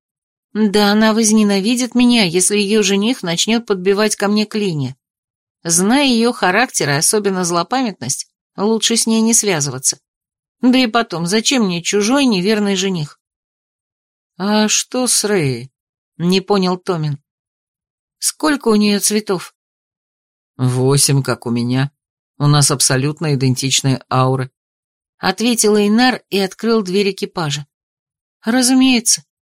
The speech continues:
Они же брат и сестра, поэтому и ауры у них идентичны».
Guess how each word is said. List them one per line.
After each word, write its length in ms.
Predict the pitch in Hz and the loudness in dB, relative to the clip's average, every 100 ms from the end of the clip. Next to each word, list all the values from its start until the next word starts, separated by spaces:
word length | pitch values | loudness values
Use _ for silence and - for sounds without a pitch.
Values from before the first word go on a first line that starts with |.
| _ - | _ 0
Они 260 | 247 254 | 4 4
же 160 | 226 233 | 4 2
брат 320 | 220 240 233 | 2 0 0
и 60 | 202 | -2
сестра, 480 | 175 - 180 185 | 0 -2 0 -2
поэтому 580 | 185 180 202 202 208 190 - | 0 -2 -2 -2 -2 -4 -2
и 180 | 208 - - | -4 -2 0
ауры 400 | 254 240 185 165 | 2 2 2 -2
у 60 | |
них 300 | 170 202 - - | -2 -4 -6 -6
идентичны». 800 | 190 175 151 - 151 - 156 | -4 -2 -2 -4 -6 -6 -8